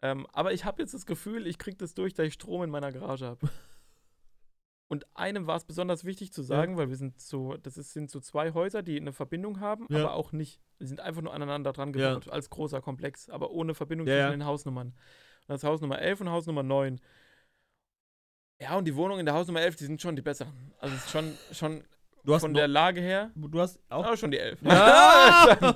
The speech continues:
Speaker 1: Schon,
Speaker 2: Ja.
Speaker 1: ne? So, und, äh, es gibt nur fünf Garagen. Und natürlich hab ich eine davon. Natürlich. Also, und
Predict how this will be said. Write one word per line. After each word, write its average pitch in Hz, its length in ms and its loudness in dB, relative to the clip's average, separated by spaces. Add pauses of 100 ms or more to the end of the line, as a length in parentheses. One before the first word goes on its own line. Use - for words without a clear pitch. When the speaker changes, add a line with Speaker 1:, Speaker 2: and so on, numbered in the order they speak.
Speaker 1:
Schon, 180 260 -2
Speaker 2:
Ja. 165 160 4
Speaker 1:
ne? 170 240 0 (220)
So, 127 400 -2
und, - 340 -14
äh, - 360 -8
es - 120 -20
gibt - 300 -6
nur 170 240 -6
fünf 262 340 -10
Garagen. 147 540 -10 (580)
Und 160 80 -14
natürlich 156 400 -10
hab - 80 -16
ich - 140 -20
eine - 140 -16
davon. - 280 -20 (1120)
Natürlich. 165 480 -10 (1200)
Also, 131 340 -10 (260)
und 147 240 -12